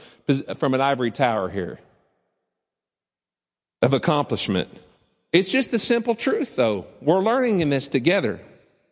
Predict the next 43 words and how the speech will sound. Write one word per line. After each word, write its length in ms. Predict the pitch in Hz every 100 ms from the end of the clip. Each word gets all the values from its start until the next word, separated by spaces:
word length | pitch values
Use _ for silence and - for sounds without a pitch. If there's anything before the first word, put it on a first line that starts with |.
| _ _ _ _ _ _ _ _ _ _ _ -
And 100 | 165
then 120 | 208
we 100 | 233
talked 300 | 214 208 214
about 220 | 185 196
how 220 | 170 196
we've 180 | 185 131
got 260 | 143 240 -
to 40 |
come 160 | 220 202
to 60 |
the 80 | 185
place 400 | - 226 285 -
we've, 420 | 156 170 139 - -
we 180 | 185
can't, 520 | 196 - 214 277 302 - - - _ _ _ _ _ _ _ _
we, 240 | 175 - -
we 140 | 185
gotta 180 | 233 302
come 180 | - 302
to 60 |
the 60 | 208
place 200 | 247 226
we 60 | 220
gotta 200 | 233 214
realize 380 | 240 233 202
we 160 | 190 254
cannot 640 | - - 262 339 339 330
obtain 540 | 285 220 - 240 240 202
the 80 | 170
things 380 | - 220 240
of 60 | 208
the 100 | 214
Spirit 400 | - 214 202 180
by 120 | 151
the 80 | 135
mind, 380 | 131 120 107 95
folks. 500 | 110 98 80 - - _ _ _ _ _ _
It's 200 | 180 180
not 360 | 185 269 339 311
mind 320 | 247 247 220
over 240 | 214 190
matter. 460 | 180 160 135 107 101